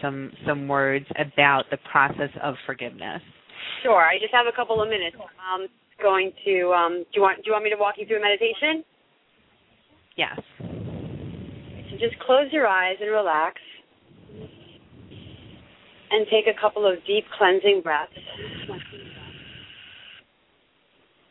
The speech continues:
Speaker 2: And just imagine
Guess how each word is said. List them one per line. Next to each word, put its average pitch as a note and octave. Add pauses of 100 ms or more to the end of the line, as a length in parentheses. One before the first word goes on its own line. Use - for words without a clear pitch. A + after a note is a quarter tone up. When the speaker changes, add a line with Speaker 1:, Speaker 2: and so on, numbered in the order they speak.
(2250)
Speaker 2:
And G#3
just C4+
imagine G#3